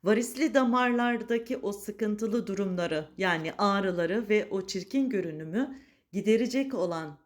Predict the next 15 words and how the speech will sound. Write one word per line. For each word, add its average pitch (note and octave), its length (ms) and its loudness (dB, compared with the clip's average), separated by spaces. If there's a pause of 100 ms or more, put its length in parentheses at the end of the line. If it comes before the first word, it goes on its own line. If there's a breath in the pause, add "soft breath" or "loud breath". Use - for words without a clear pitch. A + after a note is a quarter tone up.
tüm C4+ 420 -2 (440)
etkili G3+ 600 0
bileşenler F3 920 0 (280 loud breath)
hepsi B3 520 -2
bir G#3+ 100 0
arada E3 420 0
kullanıldığı F3 680 -4
için G#3+ 580 -2 (240 loud breath)
çok D4+ 340 -4
güzel G3 440 2
ve D#3+ 40 2
etkili F#3 640 -2
bir A#3 200 -4
krem F#3 340 -2
oluyor. C3+ 460 -6